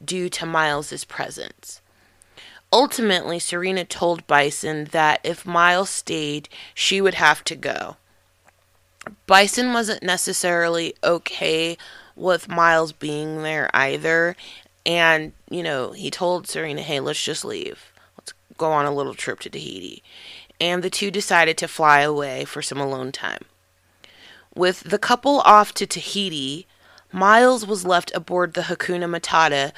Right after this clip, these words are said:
with the board's cap-, with the boat's captain, where the plans were for those two to sail for three weeks before meeting Bison and Serena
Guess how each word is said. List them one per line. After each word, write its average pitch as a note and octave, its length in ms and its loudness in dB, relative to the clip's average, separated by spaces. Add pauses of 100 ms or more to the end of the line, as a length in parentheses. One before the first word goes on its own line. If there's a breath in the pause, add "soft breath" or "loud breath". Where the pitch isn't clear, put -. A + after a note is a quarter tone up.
(240 loud breath)
with - 140 -8
the F#3 80 -6
board's F3+ 440 -2
cap-, - 500 2
with F3 140 -10
the E3+ 60 -8
boat's F3 280 0
captain, D3+ 640 2 (1200 loud breath)
where F#3 420 4
the - 160 -6
plans G#3 480 2
were F3+ 380 2
for F3 460 0 (520)
those A3 420 4
two D#3+ 300 -2
to D#3+ 120 -6
sail F3 380 4
for E3+ 180 -6
three F3 260 -4
weeks D#3+ 500 -6 (260 loud breath)
before G#3 380 2
meeting F#3 340 2
Bison E3+ 640 2
and D#3+ 280 -4
Serena D#3 560 -4